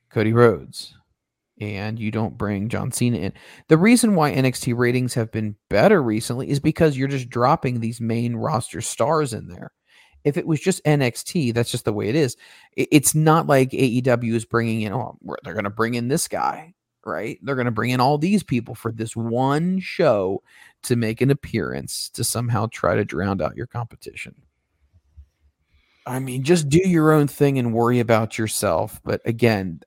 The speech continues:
I, I think that is the epitome of why people in, think W W E is petty. And I mean,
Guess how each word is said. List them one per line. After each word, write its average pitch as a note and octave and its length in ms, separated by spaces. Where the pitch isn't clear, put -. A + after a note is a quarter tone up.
I, A2 220
I A#2 120
think A2+ 400
that A2 240
is A2+ 180
the G#2+ 120
epitome G#2+ 680
of F2 260
why G2 200
people G#2 500
in, G#2 240
think A#2+ 320
W B2+ 240
W B2+ 340
E C3 120
is B2+ 120
petty. - 500
And A#2+ 120
I A#2 80
mean, A2+ 420